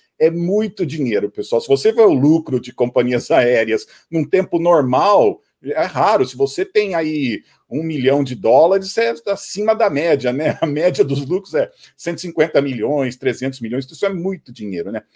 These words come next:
E o Grupo latam tem uma dívida de dez bilhões de dólares, tá?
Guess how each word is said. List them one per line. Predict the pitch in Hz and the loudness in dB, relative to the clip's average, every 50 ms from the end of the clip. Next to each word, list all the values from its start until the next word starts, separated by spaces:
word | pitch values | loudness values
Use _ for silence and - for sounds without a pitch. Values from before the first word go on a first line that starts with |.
| _ _ _ - | _ _ _ -2
E | 151 | -2
o | 143 | -2
Grupo | 131 113 156 214 277 269 - 226 | -2 0 0 0 0 0 2 4
latam | 190 160 131 127 - - 165 170 202 202 175 - | 6 6 6 4 2 0 0 2 4 4 2 2
tem | - - 151 | 0 0 2
uma | 151 156 147 139 | 2 4 2 2
dívida | 120 156 175 156 170 170 | 0 -4 -4 -2 -2 -2
de | 143 156 151 | -2 -4 -10
dez | - - - 156 175 196 208 185 127 110 | -6 -2 2 4 4 4 4 2 -2 -10
bilhões | 107 - 170 202 190 165 160 165 170 190 202 196 156 127 | -14 -14 -10 -10 -4 0 0 2 2 2 0 -2 -4 -8
de | 117 127 185 | -10 -12 -14
dólares, | 156 117 101 135 135 147 143 131 113 101 90 85 85 - - | -12 -2 2 6 6 6 6 6 4 2 0 -2 -8 -16 -4
tá? | - 117 123 143 - | 2 2 2 2 0